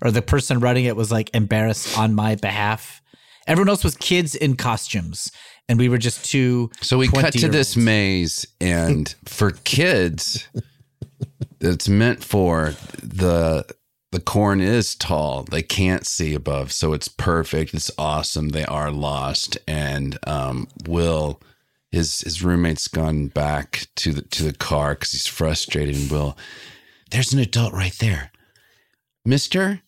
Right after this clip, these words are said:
Speaker 1: Yeah, yeah.
Speaker 2: "Okay, we're a little scared.
Speaker 1: Uh-huh.
Speaker 2: And we were wondering if we could have your help."
Speaker 1: Yeah,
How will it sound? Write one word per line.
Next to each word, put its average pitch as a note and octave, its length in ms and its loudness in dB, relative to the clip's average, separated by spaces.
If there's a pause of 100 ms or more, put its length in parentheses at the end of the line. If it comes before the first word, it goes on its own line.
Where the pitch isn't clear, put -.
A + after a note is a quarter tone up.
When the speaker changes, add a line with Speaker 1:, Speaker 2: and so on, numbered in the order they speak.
(300)
Speaker 1:
Yeah, C3+ 280 2 (300)
yeah. F#2+ 200 2 (880)
Speaker 2:
"Okay, F#2 560 0 (520)
we're C3+ 120 4
a E3 60 6
little A#2+ 260 4
scared. G#2 800 0 (220)
Speaker 1:
Uh-huh. G#2 300 4 (220)
Speaker 2:
And A2+ 160 4
we G#2+ 100 4
were G2 80 4
wondering G2+ 420 4
if F#2 100 -2
we G#2 100 2
could G#2 140 2
have F#2+ 240 2
your F2 100 0
help." F2+ 480 0 (280)
Speaker 1:
Yeah, C#3+ 260 2